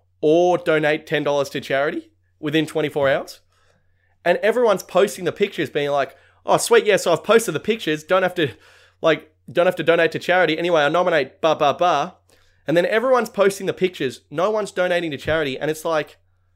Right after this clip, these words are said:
it's like you posting the pictures isn't just you doing the challenge. It's you dodging the charity. Like, the whole point of a charity challenge is to give to the charity,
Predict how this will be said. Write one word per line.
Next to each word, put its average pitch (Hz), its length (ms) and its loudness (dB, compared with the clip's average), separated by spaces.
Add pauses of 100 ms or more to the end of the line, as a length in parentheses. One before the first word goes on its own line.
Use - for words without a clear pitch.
(2000)
it's 165 140 -2
like 185 180 0
you 233 180 -4
posting 214 400 0
the 156 80 -2
pictures 127 640 -6 (300)
isn't 175 200 -2
just 180 200 -6
you 175 100 -6
doing 165 160 -4
the 131 80 -6
challenge. 165 300 -4
It's 175 180 -10
you 233 100 -6
dodging 175 440 0
the 139 80 -4
charity. 165 420 -4 (920)
Like, 156 240 -2 (220)
the 170 140 0
whole 226 160 4
point 214 280 -4
of 147 100 -2
a 139 60 -2
charity 185 400 0
challenge 123 520 -4 (760)
is 160 160 -4
to 160 100 0
give 156 520 2
to 180 140 -2
the 151 100 -6
charity, 156 500 -2